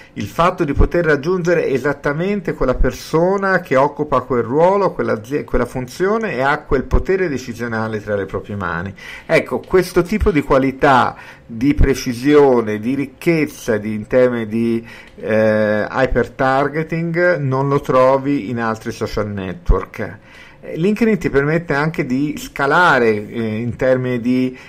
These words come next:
riuscire a raggiungere esattamente quella dimensione del target, eh, quindi tutti,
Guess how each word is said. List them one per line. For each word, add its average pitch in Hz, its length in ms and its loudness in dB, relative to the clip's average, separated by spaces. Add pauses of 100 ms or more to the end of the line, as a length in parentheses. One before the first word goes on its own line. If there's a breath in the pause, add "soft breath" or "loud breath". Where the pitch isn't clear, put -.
(140 loud breath)
riuscire 151 680 2
a 123 60 2
raggiungere 156 800 0
esattamente 165 1120 0
quella 175 360 2
dimensione 151 880 0
del 110 240 -8
target, 101 880 0 (320 loud breath)
eh, 113 500 2
quindi 123 400 2
tutti, 185 840 -2